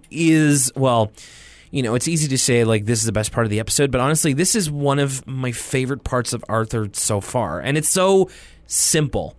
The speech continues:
Like, when I really think about it, it really is. And all it is, it's a montage of D W in the gr-, in the garage, in the driveway, and she's got, like, a, she's sta-, like, standing on a box, and then she'll go forward, and then she'll fall down. She's just really trying to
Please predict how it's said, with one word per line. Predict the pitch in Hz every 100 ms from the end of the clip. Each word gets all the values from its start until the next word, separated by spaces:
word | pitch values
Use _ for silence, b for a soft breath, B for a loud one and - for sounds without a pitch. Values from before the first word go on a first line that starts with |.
| -
Like, | 139 139
when | 160
I | 156
really | 151 165 156
think | 147 160
about | 170 185 196
it, |
it | 165
really | 127 139 139 127
is. | 120 98 -
And | 156 156 - B B B
all | 180 247 294
it | 247
is, | 190 180 -
it's | 143
a | 143
montage | 135 147 175 175 160 143 139
of | - 120
D | 127
W | 123 135 147 151 -
in | 127
the | 180
gr-, | 165 156 -
in | 127 147
the | 160 156 156
garage, | 147 165 120 104 110 107 -
in | - 123
the |
driveway, | 139 135 123 107 101 98 98 B B B B B
and | 113 110 107
she's | 113
got, | 107 101
like, | 104 104
a, | 104 101
she's | - 107
sta-, | - 123 -
like, | 113 101
standing | - 131 151
on | 147
a | 143
box, | 120 113 110 - - B B
and | 104 107
then | 107
she'll | -
go | 110 107
forward, | 113 123 110 104 107 107
and | 113
then | 107
she'll | 107 113
fall | - 101
down. | 90 67 71 - B B B
She's | - 139 120
just | 156 -
really | 135 139 147 147
trying | 147 131 123 123
to | - 120 117